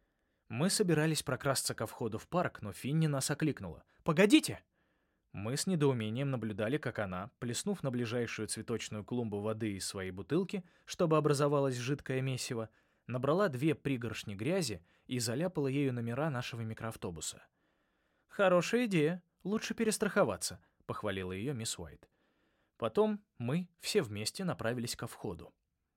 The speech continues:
Арку с разноцветными вычурными буквами Sea Adventure не было видно с улицы. Мы собрались у ворот.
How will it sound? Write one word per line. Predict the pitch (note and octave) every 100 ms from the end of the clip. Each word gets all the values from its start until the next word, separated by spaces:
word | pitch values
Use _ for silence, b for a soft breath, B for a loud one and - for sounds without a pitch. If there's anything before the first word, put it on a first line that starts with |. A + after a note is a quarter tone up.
| _ _ _
Арку | C3+ C3 - G2+
с | A2+
разноцветными | G2+ A2+ - B2+ B2 G#2+ G2
вычурными | F#2+ A#2+ - F#2 G2+
буквами | G#2 A#2+ A2 F#2+ F#2+
Sea | - G#2+ F2+
Adventure | A2+ F3+ E3+ A2 b b b
не | F3+ F3+
было | A2+ G2+
видно | F#2+ F2 G2
с | -
улицы. | G2+ E2 - D#2 _ _ _ _ _ _
Мы | E3+ G3
собрались | - D#3 D3+ D#3 -
у |
ворот. | C3+ B2 -